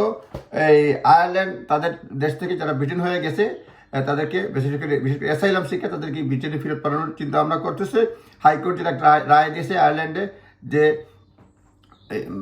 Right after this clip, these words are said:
তাদেরকে ব্রিটেনে ফেরত পাঠানো যাবে না, এই আইনটা পরিবর্তন করার চেষ্টা তো ব্রিট-, তারা চালাচ্ছে। আর ব্রিটেন বলছে, "আমাদের, আমাদের এখানে এটা আমরা মানব না।" আর আমরা তখন মানতে পারি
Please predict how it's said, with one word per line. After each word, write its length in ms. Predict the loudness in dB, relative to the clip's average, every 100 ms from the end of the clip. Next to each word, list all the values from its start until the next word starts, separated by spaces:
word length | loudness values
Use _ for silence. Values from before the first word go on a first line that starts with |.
| -4
তাদেরকে 260 | -2 -2
ব্রিটেনে 380 | -2 0 0 -2
ফেরত 220 | -4 -4
পাঠানো 260 | -2 -2 0
যাবে 180 | 0 2
না, 140 | 2 0
এই 200 | 0 2
আইনটা 200 | 2 0
পরিবর্তন 420 | -2 -2 -2 -4
করার 220 | -4 -6
চেষ্টা 220 | -6 -8
তো 140 | -6 -4
ব্রিট-, 460 | -4 -6 -4 -4 -2
তারা 140 | -2
চালাচ্ছে। 760 | 6 6 6 4 2 0 -14 -20 -6
আর 100 | -2
ব্রিটেন 340 | 0 0 0
বলছে, 320 | -2 -2 -4
"আমাদের, 380 | -4 -2 0 -2 -6 -16 -20 -20 -8
আমাদের 480 | 0 4 4 4 0
এখানে 400 | 0 0 -2 -4 -12 _ _
এটা 280 | -4 4 4
আমরা 200 | 6 2
মানব 320 | 2 0 0
না।" 220 | 2 0 -2 -18 0
আর 380 | 2 4 2 -2
আমরা 260 | -2 0
তখন 240 | 0 0 0
মানতে 300 | 0 -2 -2
পারি 340 | 2 2 2